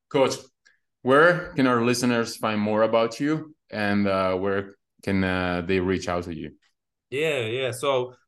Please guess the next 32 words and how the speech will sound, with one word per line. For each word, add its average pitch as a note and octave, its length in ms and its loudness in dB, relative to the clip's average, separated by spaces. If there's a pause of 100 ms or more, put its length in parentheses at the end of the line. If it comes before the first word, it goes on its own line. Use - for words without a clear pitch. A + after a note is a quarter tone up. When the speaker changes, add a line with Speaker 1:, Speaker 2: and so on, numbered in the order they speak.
(140)
Speaker 2:
uh, A#2+ 400 0
I'm C3+ 160 -4
on, D#3+ 320 0
obviously, C#3+ 320 -4
social C#3+ 260 -8
media. D3 200 -4
On A#2+ 100 -6
Twitter, D3+ 300 0
it's C#3 120 -6
just B2+ 200 -10
Doctor C3+ 320 -4
Ramsey B2 360 -6
Nijem. C#3 400 -4
On A#2+ 120 -6
Instagram, B2 440 -8
it's A2 120 -8
Doctor A#2+ 320 -6
dot A#2+ 300 -4
Ramsey B2 300 -8
Nijem. B2+ 500 -6 (580)
And A2+ 200 -6
then, A#2 220 -2
uh, A2+ 180 -4
online B2+ 680 -2
at A#2+ 80 -2
applied C3 400 -4
performance A#2+ 460 -8
coach A2+ 400 -6
dot G#2 240 -6
com. F#2+ 320 -10 (1500)
Speaker 1:
All E2+ 80 -6
right. G2 340 0